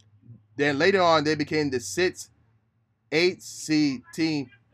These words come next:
to defeat a one seed team after, uh, winning Game Five of a hundred twenty-eight through, uh, a hundred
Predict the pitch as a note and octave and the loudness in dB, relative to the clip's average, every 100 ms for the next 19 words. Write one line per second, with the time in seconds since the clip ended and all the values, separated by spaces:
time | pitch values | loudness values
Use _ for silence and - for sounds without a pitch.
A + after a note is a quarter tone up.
0 | _ _ - D3 D3+ D3+ E3+ D#3+ - C#3+ | _ _ -4 -2 -2 -4 -2 -2 -2 -2
1 | C#3 B2 D3 F3 F3+ - F3+ E3 E3+ D3+ | -2 -2 -2 -2 -4 -6 -8 -6 -4 -4
2 | C#3+ C3 _ _ _ _ - D3+ D3+ D#3+ | -4 -6 _ _ _ _ 0 2 2 0
3 | C#3 G#2 A#2+ B2+ E3 D#3+ D3+ C3+ E3 F#3 | 0 -2 -4 -2 -2 -2 -4 -2 -2 -2
4 | - C#3 A#2 A2 G#2+ _ _ _ - B2+ | 0 4 4 2 -4 _ _ _ -2 0
5 | B2+ C#3+ D#3+ E3 D#3 - D#3 D3 D3 C3 | 0 0 -2 0 -2 -2 -4 -2 -2 -2
6 | C3+ C3 A2 C3+ C3 F#2+ A#2+ C#3+ D#3 D3+ | -2 -4 -6 -4 -2 -2 -2 -4 -4 -4